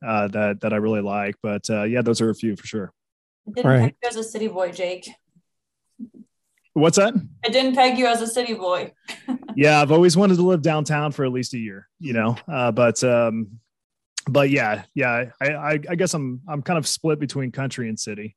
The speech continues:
Speaker 1: Yeah, it's 'cause I, I, I did spend some formative years in, uh, Bloomington, you know, and, uh, on, on acreage of land. And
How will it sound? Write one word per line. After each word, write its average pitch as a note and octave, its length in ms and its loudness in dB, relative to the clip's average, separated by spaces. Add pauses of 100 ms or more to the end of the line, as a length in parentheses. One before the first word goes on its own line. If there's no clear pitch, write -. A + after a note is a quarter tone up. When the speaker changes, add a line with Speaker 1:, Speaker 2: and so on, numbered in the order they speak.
Speaker 1:
Yeah, B2 200 2
it's A2 120 0 (120)
'cause C3+ 180 2
I, C#3 80 6 (380)
I, D#3 180 6 (120)
I D#3 40 2
did D3+ 340 2 (200)
spend D#3+ 320 -2
some B2 100 -6
formative C3+ 400 -4
years B2 320 -4
in, A#2 240 -6
uh, A2+ 120 -8
Bloomington, A#2 640 -6 (120)
you B2 140 -4
know, A2+ 280 2
and, G#2+ 320 -2
uh, G#2 300 -6 (160)
on, A#2+ 220 -4
on A2+ 320 -2
acreage A#2+ 380 0
of G#2+ 120 -4
land. A2 400 0
And G#2 180 -6